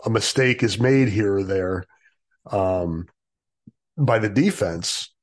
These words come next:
you don't have that capability 'cause the offense is so used to relying on field position and the defense setting it up that it doesn't often pave its own way, so to speak. So,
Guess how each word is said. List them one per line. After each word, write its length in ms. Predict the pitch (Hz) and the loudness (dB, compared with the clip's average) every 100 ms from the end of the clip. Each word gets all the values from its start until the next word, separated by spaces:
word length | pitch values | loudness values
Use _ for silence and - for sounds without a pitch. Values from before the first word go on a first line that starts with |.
| _ _ | _ _
you 160 | 117 123 | 0 0
don't 280 | 117 127 120 | 2 2 2
have 220 | 127 117 | 0 0
that 140 | 110 | -2
capability 500 | - 123 - 101 143 | 0 -2 -2 -4 -4
'cause 140 | 139 110 | 0 0
the 80 | 123 | 2
offense 400 | 135 135 131 110 | 2 2 0 0
is 120 | 101 | -2
so 240 | - 160 | 2 4
used 260 | 139 135 - | 4 2 2
to 80 | 107 | 0
relying 580 | 104 113 139 123 107 | 2 4 4 4 2
on 320 | 104 98 98 92 | 2 2 0 -2
field 340 | - 131 120 | 0 2 2
position 500 | 113 107 117 - 107 | 0 2 0 0 0
and 100 | 101 | 0
the 80 | 95 | -2
defense 720 | 120 120 - 117 104 - - - - - | 2 2 2 0 0 -4 -6 -12 -20 -6
setting 500 | - - 139 131 110 | -2 2 4 4 2
it 100 | 104 | 2
up 320 | 170 123 - _ _ _ _ _ _ _ _ _ - - | 2 2 -4 _ _ _ _ _ _ _ _ _ -20 -6
that 300 | 123 117 113 | 0 2 4
it 220 | 123 123 | 2 2
doesn't 420 | 131 123 117 107 - | 2 2 2 -2 0
often 720 | 117 113 - 107 101 92 92 _ _ _ _ _ _ _ _ _ _ _ _ _ | 0 0 0 -2 0 -2 -6 _ _ _ _ _ _ _ _ _ _ _ _ _
pave 280 | - 139 120 | 0 2 2
its 180 | 107 - | 0 0
own 240 | 110 98 | 0 2
way, 280 | 98 95 80 | 0 -2 -4
so 220 | - 101 | -8 -8
to 80 | 87 | -8
speak. 380 | - - 78 - | -10 -12 -16 -12
So, 420 | - 101 98 87 | -8 -6 -6 -10